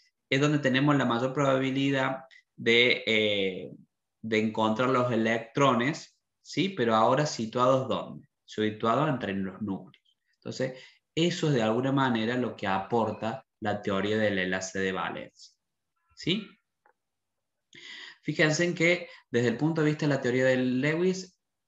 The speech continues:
cualquier enlace covalente se forma de ma-, de igual manera, ¿sí? Se da a partir de que, de que electrones se comparten, pero no se consideran aspectos,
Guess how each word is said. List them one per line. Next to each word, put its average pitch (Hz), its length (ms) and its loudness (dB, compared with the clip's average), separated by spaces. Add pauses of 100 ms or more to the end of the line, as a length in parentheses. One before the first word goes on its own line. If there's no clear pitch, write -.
(120)
cualquier 123 480 4
enlace 147 420 2
covalente 156 640 0
se - 160 -6
forma 127 300 -2
de 120 100 0
ma-, 107 300 -2
de 101 280 -2
igual 104 300 -2
manera, 127 540 0 (400)
¿sí? - 500 -4 (880)
Se - 220 2
da 131 260 6
a 113 100 -4
partir 107 320 -2
de 120 120 -2
que, 95 200 0
de 101 120 -6
que 98 300 -6
electrones 107 420 -4
se 143 100 -10
comparten, 147 600 0 (340)
pero 151 180 4
no 180 120 2
se - 160 -6
consideran 143 580 0
aspectos, 131 680 -4